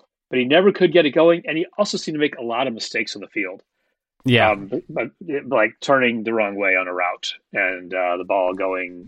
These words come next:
Speaker 1: in the opposite direction.
Speaker 2: Yeah, and we were talking about this earlier. It was like, it'd be one thing, you know, if he just didn't have the juice, but I, I swear he made just as many, like, wrong route mistakes as Christian Watson and Romeo Dobbs did, where he's just running, like, an in and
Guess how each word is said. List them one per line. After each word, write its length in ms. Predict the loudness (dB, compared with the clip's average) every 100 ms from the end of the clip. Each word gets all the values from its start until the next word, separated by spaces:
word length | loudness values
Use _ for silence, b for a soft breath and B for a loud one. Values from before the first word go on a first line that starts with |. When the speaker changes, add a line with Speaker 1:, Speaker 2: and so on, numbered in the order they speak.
| -12
Speaker 1:
in 60 |
the 120 | -6 -4
opposite 280 | -4 -6
direction. 480 | -6 -4 -4 -6 -10 _ _ _ _ _ -6
Speaker 2:
Yeah, 240 | 2 2
and 160 | 2 4
we 100 | 4
were 120 | 4
talking 240 | 4 4
about 160 | 6 4
this 120 | 2
earlier. 280 | 2 4 4
It 20 |
was 140 | 2 0
like, 100 | -4 b b b
it'd 160 | 2
be 100 | 4
one 280 | 4 4 4
thing, 300 | 4 4 4
you 60 | 4
know, 200 | 6 4
if 80 |
he 60 | 2
just 200 | -2 0
didn't 200 | 0 0
have 200 | 0 0
the 80 | -2
juice, 400 | -4 -2 -2 -2
but 260 | -2 -2 -4 b b b b _
I, 220 | 0 0 2
I 140 | 2
swear 260 | 2 4 4
he 120 | 4
made 220 | 2 2
just 220 | 0 -4 -4
as 100 | 0
many, 240 | 2 2
like, 220 | 2 0
wrong 260 | 2 4 4
route 320 | 4 2 2
mistakes 420 | -4 -2 -2 -2
as 60 | -8
Christian 320 | -2 0 0
Watson 360 | 2 2 0 -4
and 100 | -2
Romeo 280 | 0 0 0
Dobbs 320 | 2 2 2
did, 140 | -2
where 140 | 0 0
he's 180 | 0
just 220 | -2 -10 -2
running, 300 | 0 0 0
like, 160 | -2
an 100 | -4
in 260 | -4 -2 -2
and 220 | -4 -8